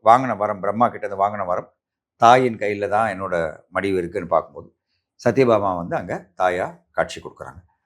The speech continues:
So, நரகாசுரன் அப்ப வேண்டிக்கிறான், "சரி, இதெல்லாம் நடந்துடுச்சு, but என்னோட, அதாவது இந்த குட், அதாவது நல்லது, தர்மம், அதர்மத்தை கெளிக்கும் போது அந்த நாளை வந்து எல்லாரும் வந்து வழக்கேத்தி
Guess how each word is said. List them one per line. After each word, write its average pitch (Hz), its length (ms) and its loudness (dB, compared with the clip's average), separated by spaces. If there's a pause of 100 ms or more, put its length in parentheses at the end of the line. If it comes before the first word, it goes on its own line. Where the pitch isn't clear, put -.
(100)
So, 131 200 2
நரகாசுரன் 147 540 4
அப்ப 127 200 -2
வேண்டிக்கிறான், 120 560 -2 (640)
"சரி, 120 320 2
இதெல்லாம் 120 480 2
நடந்துடுச்சு, 135 500 -2
but 147 200 0 (420)
என்னோட, 143 600 4
அதாவது 147 360 0
இந்த 139 180 -2
குட், 147 300 4
அதாவது 131 360 -2
நல்லது, 127 420 0
தர்மம், 123 520 -2 (580)
அதர்மத்தை 139 540 2 (840)
கெளிக்கும் 127 360 2
போது 101 500 -4 (380)
அந்த 151 340 4
நாளை 160 340 6
வந்து 127 380 0
எல்லாரும் 139 380 4
வந்து 120 200 -4
வழக்கேத்தி 123 880 -2